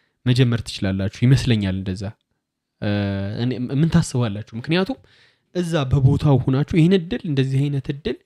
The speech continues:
በጣም ከብዙ አንድ ነው። ምክንያቱም አሁን ዱባይ ላይ እነሱ፣ እ፣ እ፣ እነሱ ወዳሉበት ቦታ ይጠቁማችኋል። ስለዚህ እንደዚህ ከማዳም ቤት ወጥቼ እንደዚህ፣ እንደዚህ አድርጌ ነው ምናምን፣ ምናምን ብላችሁ፣ እ፣ ቭሎግ ብትይዙ፣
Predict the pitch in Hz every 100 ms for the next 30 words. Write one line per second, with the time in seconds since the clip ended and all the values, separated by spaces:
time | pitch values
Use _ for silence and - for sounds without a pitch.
0 | _ _ - - - 220 220 - 151 160
1 | 202 - 139 127 110 107 120 _ _ -
2 | 156 156 120 - _ _ _ _ _ _
3 | 143 131 139 120 131 131 135 165 208 135
4 | 120 127 127 - 214 285 - _ - 123
5 | 117 - - - - 73 82 92 120 117
6 | 117 123 127 - 131 139 135 127 127 -
7 | - 120 127 262 269 _ - 123 127 117
8 | 104 98 101 - 104 - - 139 151 294
9 | - - _ - _ - 113 110 120 123
10 | 123 123 120 117 110 107 - 107 - -
11 | - 104 101 107 104 101 101 104 98 98
12 | 98 - 101 98 110 131 123 123 117 113
13 | 117 - 262 - _ _ _ _ _ -
14 | 101 101 107 101 92 87 117 143 143 135
15 | - - 139